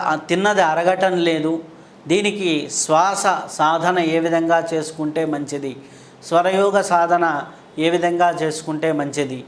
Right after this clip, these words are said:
అనుకున్నప్పుడు, మనకి అన్నం అరగాలి అంటే జఠరాగ్ని ఎక్కువగా ఉండాలి, జఠరాగ్ని ఎక్కువగా పనిచేయాలి. జఠరాగ్ని పనిచేయాలి అంటే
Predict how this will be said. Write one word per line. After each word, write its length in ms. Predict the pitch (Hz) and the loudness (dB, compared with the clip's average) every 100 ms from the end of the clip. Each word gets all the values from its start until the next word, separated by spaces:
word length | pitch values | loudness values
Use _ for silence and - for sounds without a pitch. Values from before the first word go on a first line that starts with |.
| - - - 143 | -20 -20 -12 -4
అనుకున్నప్పుడు, 640 | 156 160 165 151 165 175 151 117 - - - - - - 160 | 0 2 0 0 2 0 0 -6 -14 -20 -20 -20 -20 -6 -2
మనకి 340 | 185 180 156 127 135 - - - - - - - - - - - - - - 156 | -2 0 -2 -2 -10 -16 -20 -20 -20 -20 -20 -20 -20 -20 -20 -20 -20 -16 -4 0
అన్నం 260 | 202 226 196 | 2 2 2
అరగాలి 500 | 180 180 190 185 180 165 | 2 2 2 2 2 2
అంటే 220 | 156 196 196 156 - - - 135 | 0 0 -2 -4 -10 -20 -14 -2
జఠరాగ్ని 600 | 160 170 226 214 196 202 175 | 0 2 2 2 -2 -2 -2
ఎక్కువగా 400 | 185 202 196 180 151 | 0 2 2 2 0
ఉండాలి, 340 | 139 135 123 - - - 131 | -2 -4 -6 -16 -20 -14 -2
జఠరాగ్ని 600 | 160 165 202 202 185 208 151 156 160 - - 160 | 0 2 2 0 0 0 0 -2 -8 -18 -6 -4
ఎక్కువగా 360 | - 196 190 196 165 | 0 2 2 2 0
పనిచేయాలి. 560 | 156 156 151 123 113 - - - - - 127 | 0 2 2 2 -2 -12 -20 -20 -20 -18 -2
జఠరాగ్ని 540 | 160 170 220 233 226 220 180 | 0 2 2 2 0 0 0
పనిచేయాలి 640 | 180 190 190 185 180 175 160 | 2 2 2 2 0 0 0
అంటే 240 | 151 202 | 0 0